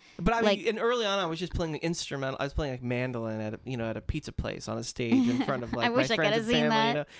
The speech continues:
Speaker 1: And, and then, like, little, you know, town festivals where we're, you know, on a stage with a bunch of, like, hay bales and, you know, like, four people listening. And, and so it was definitely, like, a gradual, a gradual thing.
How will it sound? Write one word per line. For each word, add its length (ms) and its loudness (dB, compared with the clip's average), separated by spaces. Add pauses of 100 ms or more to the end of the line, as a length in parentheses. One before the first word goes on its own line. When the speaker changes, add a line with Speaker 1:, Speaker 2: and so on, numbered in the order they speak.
(140)
Speaker 1:
And, 220 0
and 140 2
then, 100 2
like, 160 0
little, 440 0 (220)
you 120 -4
know, 160 -2
town 400 -2
festivals 720 -4
where 200 -6
we're, 200 -10 (200)
you 60 -8
know, 60 -6
on 160 -4
a 40 -10
stage 320 -6
with 120 -12
a 40 -10
bunch 260 -6
of, 160 -8
like, 320 -6 (580)
hay 140 -2
bales 420 -2
and, 280 -6
you 120 -4
know, 140 -2
like, 240 -4
four 220 -4
people 260 -6
listening. 420 -6
And, 100 -10 (360)
and 120 0
so 140 0
it 80 -2
was 220 -2
definitely, 400 -2
like, 80 -8
a 40 -12
gradual, 840 -2
a 100 -6
gradual 400 -2
thing. 540 -4